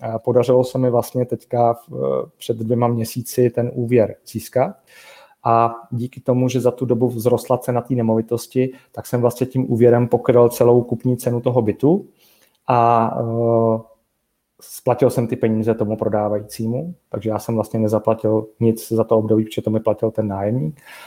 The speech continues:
A zároveň ten byt se pronajímám a vlastně splácí mi ten nájemník ty peníze a hradí mi ty splátky té hypotéky. Takže díky téhleté transakci,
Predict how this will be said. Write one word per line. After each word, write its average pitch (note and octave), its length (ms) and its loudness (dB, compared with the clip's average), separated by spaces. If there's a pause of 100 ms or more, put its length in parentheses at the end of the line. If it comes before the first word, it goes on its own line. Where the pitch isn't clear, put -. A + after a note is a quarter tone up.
(160)
A A#2 60 -4
zároveň A#2+ 400 4
ten B2 180 2
byt A#2 160 2
se A#2 280 2
pronajímám A2+ 640 2
a A2 40 0
vlastně G#2+ 260 -6
splácí G#2 420 -6
mi A2+ 80 -2
ten A2+ 160 -2
nájemník G#2+ 460 0
ty A2+ 80 -4
peníze G#2 340 -2
a G#2+ 60 4
hradí G#2 340 -2
mi G2+ 80 0
ty G#2 100 -8
splátky - 400 -10
té - 100 -10
hypotéky. - 580 -14 (420)
Takže B2+ 260 4 (160)
díky B2 260 2
téhleté C3 360 4
transakci, B2+ 880 2